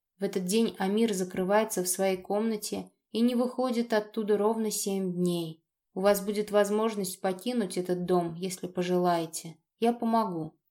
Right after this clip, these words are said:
Девушка не верила своим ушам. "Но знайте, он будет искать вас. Он не отпустит. Я слишком хорошо знаю Амира". Весь день Дарина была в заведенном состоянии,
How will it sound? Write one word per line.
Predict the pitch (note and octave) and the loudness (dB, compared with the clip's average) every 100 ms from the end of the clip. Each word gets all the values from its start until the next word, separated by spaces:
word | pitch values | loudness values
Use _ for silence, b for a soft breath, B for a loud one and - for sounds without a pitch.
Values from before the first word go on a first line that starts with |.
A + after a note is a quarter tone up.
| _ _ _ _ _ _ | _ _ _ _ _ _
Девушка | E3+ G#3+ C4 A#3 - G3+ | 0 4 4 2 -2 -4
не | G3 | 0
верила | F3+ F3+ F3+ F3 | 4 4 4 0
своим | - F3+ F3 F3+ | -2 -2 0 -2
ушам. | F3 F3+ E3+ D#3+ - _ _ _ _ _ _ _ _ | -2 -4 -4 -6 -14 _ _ _ _ _ _ _ _
"Но | G#3 | -4
знайте, | G#3+ A#3 A3+ F#3 F3+ - | 0 4 6 6 2 -2
он | F3+ F#3 | 0 0
будет | G3+ G3+ G3 | 0 -2 -4
искать | - - F3 E3+ | -6 -2 -2 -2
вас. | E3 D#3 - - _ - | -8 -8 -10 -14 _ -4
Он | A3+ | 0
не | A#3+ | 2
отпустит. | A#3+ A#3 - F#3 F3 - - - _ _ _ - | 2 0 -2 -4 -4 -6 -10 -14 _ _ _ -6
Я | F#3 | -4
слишком | - B3+ C#4+ - F#3 | -2 -2 -2 -4 -8
хорошо | - F3 E3 - E3 | -4 -4 -2 -4 -4
знаю | E3 E3+ E3+ E3+ | -2 -2 -2 -2
Амира". | E3+ E3+ E3+ E3+ D#3+ _ _ _ _ _ _ _ _ _ _ _ _ _ _ _ _ _ _ _ _ _ G3+ | -4 -4 -4 -6 -10 _ _ _ _ _ _ _ _ _ _ _ _ _ _ _ _ _ _ _ _ _ -2
Весь | G3 D4+ D4 | 6 6 6
день | F#3 A#3 B3 G3 | 4 4 4 6
Дарина | G3 G#3+ A#3 | 6 6 4
была | F#3+ F#3 G3 | 2 2 2
в | F#3 | 2
заведенном | F#3+ G3 F#3 A#3+ A#3+ | 2 2 2 2 2
состоянии, | - F#3 - F#3 F#3+ G3+ A3 A#3 A3+ | -2 -2 0 2 2 2 4 2 0